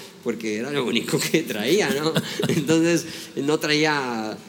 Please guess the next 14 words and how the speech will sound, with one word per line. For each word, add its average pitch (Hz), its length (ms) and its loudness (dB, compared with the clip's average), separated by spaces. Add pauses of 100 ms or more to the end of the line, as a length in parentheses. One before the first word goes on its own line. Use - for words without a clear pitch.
(340)
eh, 139 260 -4
cosas 147 260 -2
como 120 580 -2 (180)
para 123 160 -6
asearme 151 720 2
ni 135 160 2
nada 156 260 2
y 139 60 2
tuve 147 240 0
que 156 100 2
ir 147 220 2
buscando 143 520 -2
y 127 40 -2
consiguiendo. 135 720 2